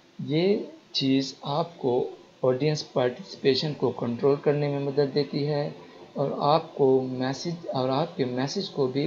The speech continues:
control करने में मदद देती है। To inform your control is high। Inform करने के लिए आपका audience पर control ज़्यादा से ज़्यादा होना चाहिए। You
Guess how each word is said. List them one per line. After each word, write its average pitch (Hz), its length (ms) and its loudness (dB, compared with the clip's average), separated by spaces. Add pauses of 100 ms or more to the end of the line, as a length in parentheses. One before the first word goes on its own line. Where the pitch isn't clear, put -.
control 135 460 0
करने 123 300 -2
में 139 340 -4 (120)
मदद 127 340 0
देती 120 260 -8
है। 113 140 -8 (1300)
To 208 120 0 (120)
inform 151 600 0
your 143 100 2 (120)
control 143 480 2
is 117 140 -6
high। 123 260 -2 (540)
Inform 165 500 -2
करने 135 220 -2
के 135 140 -2
लिए 139 260 0 (120)
आपका 147 340 -4
audience 143 480 -2 (100)
पर 127 120 0 (100)
control 135 500 0 (180)
ज़्यादा 127 340 0
से - 260 -6
ज़्यादा 143 260 4
होना 143 240 0
चाहिए। 139 460 0 (500)
You 139 140 -2